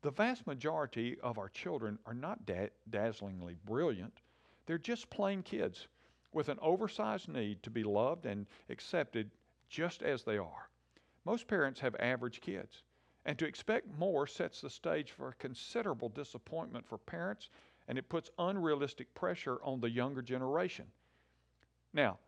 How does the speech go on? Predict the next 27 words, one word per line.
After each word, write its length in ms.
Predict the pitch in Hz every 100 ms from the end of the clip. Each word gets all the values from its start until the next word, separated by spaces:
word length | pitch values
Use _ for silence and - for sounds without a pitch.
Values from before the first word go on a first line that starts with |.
| _ 160
let's 220 | 165 -
recall 400 | 139 147 139 120
the 80 | 113
song, 480 | - 127 107 110 - _ _ _ _ -
"Most 420 | 127 143 180 -
of 140 | 160 -
All, 340 | 113 90 90 113
I 80 |
Love 340 | 107 120 131 107
You 220 | 95 95 _ _ -
'Cause 260 | 127 110
You're 360 | 113 117 104 98 -
You." 360 | 107 98 71 - _ _ _ _ _
If 180 | - 113
you 80 | 117
take 380 | - - 254 -
that 180 | - 151
message 440 | 147 151 123 -
to 100 | 120
heart, 460 | - 175 98 104 - _ _ _ _
one 220 | 110 196
day 140 | 214 -
your 220 | 123 123
children 420 | - 170 143 113
will 200 | 104 101
rise 420 | 104 120 156 175
up 360 | 110 104 113